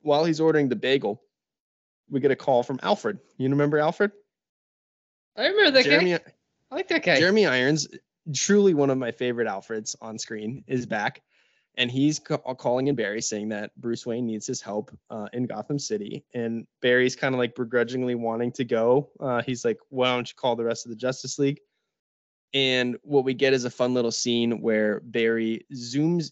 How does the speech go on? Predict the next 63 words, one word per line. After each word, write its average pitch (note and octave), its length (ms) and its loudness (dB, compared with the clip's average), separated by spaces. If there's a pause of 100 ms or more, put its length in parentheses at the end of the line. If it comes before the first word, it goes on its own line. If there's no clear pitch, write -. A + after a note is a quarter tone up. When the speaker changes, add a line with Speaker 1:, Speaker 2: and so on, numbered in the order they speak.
Speaker 1:
into D#3 320 -4
the C#3+ 80 -4
bathroom, A#2 520 -4
changes B2+ 380 -4
into A#2+ 160 -2
the G#2+ 120 -6
Flash G2+ 340 -12
costume, G#2 440 -10
goes G#2 280 -10
outside, A2 680 0
and A#2+ 80 -6
is A#2 120 -6
about G#2+ 260 -10
to A#2+ 100 -6
run C3+ 280 0
to C#3+ 60 2
Gotham A2+ 360 -4
City A2 240 -2
while G#2 140 -6
he's G#2 100 -14
talking B2 260 -10
to B2 60 -12
Alfred B2 340 -4
when A2+ 120 -4
he G#2+ 60 -4
gets - 140 -16
stopped - 300 -8
by - 40 -14
a - 40 -16
bunch - 200 -16
of - 40 -20
kids. D#3 400 2 (520)
They A2+ 60 0
throw A2+ 180 2
a G#2+ 40 -2
candy B2 280 0
bar A2+ 260 2
at A2+ 100 2
his A2+ 140 -4
ass, A2+ 420 -2 (360)
and A#2 140 -6
then G#2+ 100 -2
he A2+ 120 -8
does A2 240 -2
the G#2+ 120 -4
thing G#2+ 220 -6
that G#2 120 -10
Zach G#2+ 220 -10
was G#2 120 -16
just G2+ 160 -16
doing, G#2 320 -8 (160)
where B2 140 -6
he - 20 -4
puts G2+ 220 -8
his - 80 -14
hands A2 240 -2
forward, A2 400 0
and A2 100 -12
then A2 60 -12
he - 60 -14
starts - 300 -16
to F2+ 100 -18
run. G2 120 -20